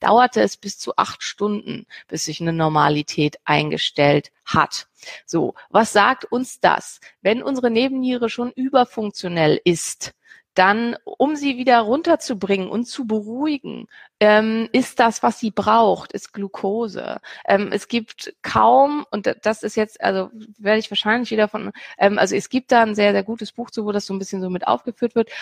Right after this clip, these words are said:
aber es ist, äh, im Rahmen, ähm, der Nebennierenrindenfehlfunktion problematisch, eine kohlenhydratarme Ernährung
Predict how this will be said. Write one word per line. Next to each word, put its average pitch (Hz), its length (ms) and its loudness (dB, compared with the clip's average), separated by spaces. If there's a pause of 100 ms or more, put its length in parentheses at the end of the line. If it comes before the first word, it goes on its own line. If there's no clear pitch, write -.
(160)
aber 226 480 4
es 214 120 -2
ist, - 180 -8
äh, - 240 -2
im 294 200 -4
Rahmen, 240 480 2 (280)
ähm, 220 360 4
der 202 140 0
Nebennierenrindenfehlfunktion 220 1300 -4
problematisch, 214 1200 2
eine 180 220 -4
kohlenhydratarme 185 1080 -2
Ernährung 165 520 -8